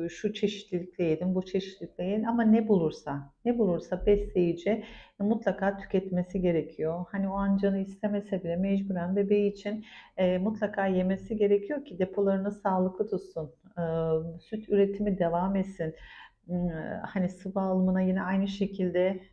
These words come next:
çok dikkat etmek gerekiyor. Tabii ki hijyen koşulları çok önemli değil mi? Çok çok önemli.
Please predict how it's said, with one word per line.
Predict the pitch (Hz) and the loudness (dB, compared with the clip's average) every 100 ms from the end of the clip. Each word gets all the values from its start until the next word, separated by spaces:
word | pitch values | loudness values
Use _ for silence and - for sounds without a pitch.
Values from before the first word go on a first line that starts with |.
| 185 | -14
çok | - 220 - | -6 -6 -4
dikkat | 180 - 180 | -10 -6 -4
etmek | 180 - 170 170 | -4 -2 0 0
gerekiyor. | 170 156 147 190 226 - - - - | 2 0 -2 -2 -2 -4 -14 -10 0
Tabii | 254 254 | 0 0
ki | 262 247 240 | 2 2 4
hijyen | 220 214 214 214 | 2 4 2 2
koşulları | 220 - 190 180 180 | 0 0 0 0 -2
çok | 180 - | -8 -8
önemli | 202 196 196 196 | -8 -6 -2 0
değil | 202 226 | 2 2
mi? | 226 | 0
Çok | 220 - - | -4 -8 -8
çok | 196 - | -8 -4
önemli. | 190 185 185 185 196 190 | 0 2 4 4 2 2